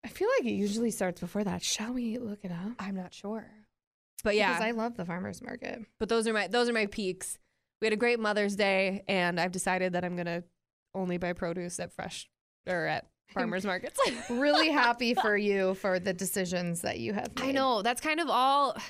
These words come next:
Speaker 2: It's, I feel like now that we've religiously been doing this every week,
Speaker 1: Yeah.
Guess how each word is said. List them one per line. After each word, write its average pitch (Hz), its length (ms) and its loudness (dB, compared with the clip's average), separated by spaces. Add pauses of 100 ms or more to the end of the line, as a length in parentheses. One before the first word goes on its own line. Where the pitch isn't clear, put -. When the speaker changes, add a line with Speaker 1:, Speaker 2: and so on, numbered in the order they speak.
(320)
Speaker 2:
It's, 285 200 -8 (140)
I 226 100 -6
feel 359 200 2
like 392 360 0 (760)
now 202 200 4
that 220 120 2
we've 196 300 2
religiously 175 520 0
been 185 160 0
doing 170 280 -2
this 185 240 -2
every 190 300 -2
week, 269 480 -2 (320)
Speaker 1:
Yeah. 220 440 -4